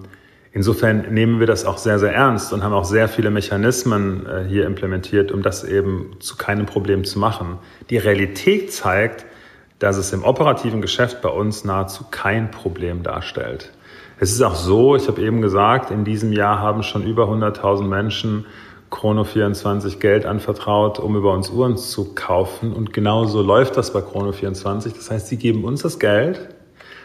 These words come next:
dann bekommt... Äh, be-, bekommst du die Uhr geschickt. Und erst wenn die Uhr an deinem Handgelenk ist und sie dir gefällt und du sie behalten möchtest, erst dann geben wir das Geld an den Verkäufer.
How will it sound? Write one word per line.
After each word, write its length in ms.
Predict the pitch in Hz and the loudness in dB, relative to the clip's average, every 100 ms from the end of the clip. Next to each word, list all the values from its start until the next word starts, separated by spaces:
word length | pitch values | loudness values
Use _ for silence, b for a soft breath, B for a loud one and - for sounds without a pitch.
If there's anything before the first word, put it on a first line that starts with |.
| B B _ | B B _
dann 200 | 107 135 | 0 2
bekommt... 640 | 151 - 120 120 117 - | 2 2 0 0 -2 -6
Äh, 20 | |
be-, 800 | - 110 107 104 101 - 95 107 - - - | 0 4 6 4 2 -2 -4 -6 -8 -8 -6
bekommst 420 | 104 113 110 - | -2 -2 -2 -2
du 80 | 113 | -4
die 140 | 107 | 0
Uhr 160 | 110 101 | 0 0
geschickt. 580 | - - 185 - - - B B B B B B _ _ - | 0 0 0 -2 -14 -20 B B B B B B _ _ 2
Und 640 | 117 110 110 107 - - | 4 4 2 -4 -10 -8
erst 260 | - 104 - | -2 -2 2
wenn 140 | 113 | 2
die 140 | 104 110 | 2 2
Uhr 200 | 123 151 | 4 4
an 140 | 131 | 4
deinem 320 | 113 123 151 | 2 2 2
Handgelenk 540 | 120 131 135 107 98 92 | 0 0 0 0 0 -2
ist 440 | 92 - - - - - | -6 -6 -14 -16 -20 -8
und 80 | 98 | -6
sie 120 | 98 | 0
dir 100 | 101 | 0
gefällt 720 | 95 - 127 143 196 - - - _ _ _ _ _ _ _ _ _ _ | 0 0 2 2 2 -4 -14 -20 _ _ _ _ _ _ _ _ _ _
und 240 | - 110 92 | -6 -4 -2
du 60 | |
sie 160 | 113 110 | -4 0
behalten 460 | 107 107 123 - 104 | 2 4 4 2 -4
möchtest, 320 | 95 - - | -4 -8 -10
erst 200 | 98 - | -8 -2
dann 220 | 113 135 | -2 0
geben 320 | 123 120 110 | 0 0 2
wir 100 | 123 | 0
das 280 | 127 113 - | 0 -2 0
Geld 500 | 123 110 104 107 - B B B B B | 4 4 2 -2 -14 B B B B B
an 160 | 110 | 0
den 160 | 107 104 | 0 0
Verkäufer. 800 | - 107 107 - 90 - 90 92 | -2 -2 -2 -4 -6 -8 -12 -14